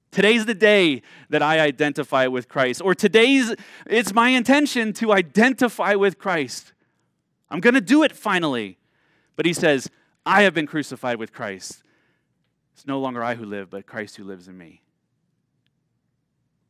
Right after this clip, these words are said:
Period. I mean, just this, this resolute, firm declaration. It's a faith of knowing who he is in Christ.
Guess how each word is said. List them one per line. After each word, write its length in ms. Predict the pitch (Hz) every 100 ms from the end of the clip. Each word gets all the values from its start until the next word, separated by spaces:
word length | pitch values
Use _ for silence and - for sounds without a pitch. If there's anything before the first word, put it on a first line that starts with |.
| _ _ _
Period. 580 | - 151 156 120 87 _ _ _ _ _ _ _ _ _ _ _ -
I 60 | 170
mean, 200 | 160 139
just 220 | 180 -
this, 220 | 156 - -
this 220 | 151 - _
resolute, 800 | 156 180 185 180 156 156 139 - _ _
firm 760 | _ _ - 190 185 151 113 101 _ _ _ _ _ _ _ _ _ _ _ _ _ _ _ _
declaration. 920 | - 202 202 180 170 160 - 147 110 98 _ _ -
It's 120 | 165
a 80 | 170
faith 560 | - - 214 220 175 190
of 200 | 156 147
knowing 380 | 180 196 170
who 200 | 139 202
he 240 | 190 196 185
is 220 | 185 139
in 120 | 151
Christ. 540 | - 156 131 107 -